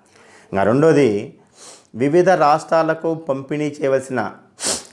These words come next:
గ్రాంట్ల రూపంలో సహాయానికి, గ్రాంట్ల పరిమాణానికి సంబంధించిన సిఫార్సులు కూడా చేస్తుంది. రెండో అంశం ఏంటి అంటే,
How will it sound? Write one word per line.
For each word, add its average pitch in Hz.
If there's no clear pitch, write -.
గ్రాంట్ల 160
రూపంలో 143
సహాయానికి, 127
గ్రాంట్ల 151
పరిమాణానికి 139
సంబంధించిన 123
సిఫార్సులు 143
కూడా 170
చేస్తుంది. 101
రెండో 117
అంశం 131
ఏంటి 139
అంటే, 120